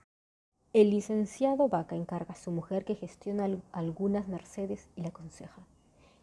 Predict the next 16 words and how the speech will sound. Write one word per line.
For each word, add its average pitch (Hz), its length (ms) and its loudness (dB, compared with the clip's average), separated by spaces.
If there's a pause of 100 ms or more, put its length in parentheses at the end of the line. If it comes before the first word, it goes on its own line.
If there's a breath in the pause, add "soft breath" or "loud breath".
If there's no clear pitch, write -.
"Y 185 80 -4
cuando 175 340 2
vuesa 170 400 -4
merced 170 500 -8 (520 soft breath)
hubiera 202 580 4
de 202 120 4
ir 185 360 0 (1080)
a 170 100 -8
casa 180 380 -4
de 170 80 -2
alguno 170 400 0
de 165 100 -2
los 170 200 -6
que 165 300 -2
he 214 60 2
dicho, 170 380 -8